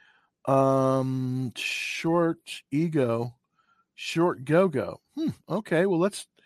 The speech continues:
X P O. Uh, let's take a look at X P O. Let's, let's look at, let's, let's, let's just, this is,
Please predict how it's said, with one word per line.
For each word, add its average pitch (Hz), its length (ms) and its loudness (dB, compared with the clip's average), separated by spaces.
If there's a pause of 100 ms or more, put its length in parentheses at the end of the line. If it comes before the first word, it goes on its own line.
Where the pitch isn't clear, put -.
(400)
X 196 220 4
P 202 260 4
O. 127 320 4 (1040)
Uh, 147 400 8 (100)
let's 180 200 0
take 311 160 0
a 339 40 0
look 330 140 2
at 285 60 2
X 285 220 -2
P 254 180 0
O. 262 240 -2
Let's, - 260 -4
let's 170 260 -4
look 190 140 -4
at, 170 120 -10
let's, 175 260 -6
let's, 165 260 -4
let's 170 360 -2
just, 180 160 -6
this 185 160 -6
is, - 360 -6